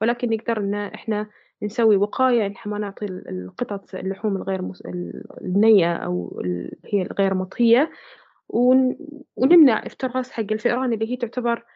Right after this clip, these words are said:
الناقل حق التوكسوبلازما. وأتمنى إنه يكون، آه، الشرح وافي، وإذا عندك أي سؤال دكتور، آه، محمد، أتمنى إنك، آه، ولو، ولو عندك طبعًا أي إضافة أتمنى إنك، آه، تضيف لنا. الله يسعدك.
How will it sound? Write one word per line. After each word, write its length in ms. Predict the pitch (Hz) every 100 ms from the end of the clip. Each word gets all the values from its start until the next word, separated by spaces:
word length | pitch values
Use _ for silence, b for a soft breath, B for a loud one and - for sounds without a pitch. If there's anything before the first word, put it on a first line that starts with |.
| b -
الناقل 440 | 208 240 240 214
حق 200 | 208 208 202
التوكسوبلازما. 920 | - _ 220 - 202 185 185 - 190 185 _ _ _ _ _
وأتمنى 920 | 208 202 202 202 196 220 - 247 254
إنه 160 | 233 220
يكون، 520 | 214 - 262 254 220 -
آه، 300 | 196 196 -
الشرح 560 | - - 226 - - -
وافي، 640 | - - 190 254 294 - 262
وإذا 200 | - 190
عندك 280 | 220 220 -
أي 240 | 220 214
سؤال 300 | 202 214 226
دكتور، 420 | 214 - 240 226 b b b -
آه، 280 | 196 196
محمد، 400 | 196 - 277 226 - _ _ _
أتمنى 360 | 208 - 226 220
إنك، 320 | 208 202 - -
آه، 680 | - 185 185 185 50 - - - -
ولو، 300 | 196 196 214
ولو 160 | 226 214
عندك 280 | 277 233
طبعًا 280 | 233 214 190
أي 160 | 202 190
إضافة 340 | 202 226 -
أتمنى 320 | - 233 220 214
إنك، 440 | 202 196 - 196 -
آه، 300 | 196 185 185
تضيف 360 | 190 240 240 -
لنا. 280 | 180 170 -
الله 140 | 185
يسعدك. 520 | 185 - - - -